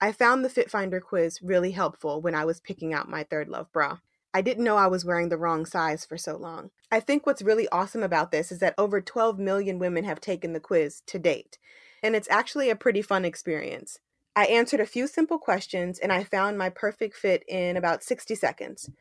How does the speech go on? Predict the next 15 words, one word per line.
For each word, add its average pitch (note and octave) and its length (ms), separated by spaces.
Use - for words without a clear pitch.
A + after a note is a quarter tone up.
Third B3+ 200
Love C4+ 200
offers G#3+ 400
more G3 160
than F3+ 180
seventy G#3+ 580
sizes, F3 680
which G3 240
is F#3+ 160
more G3+ 240
sizes F3+ 480
than F3+ 200
most F3 320
other E3+ 220
brands, D#3+ 460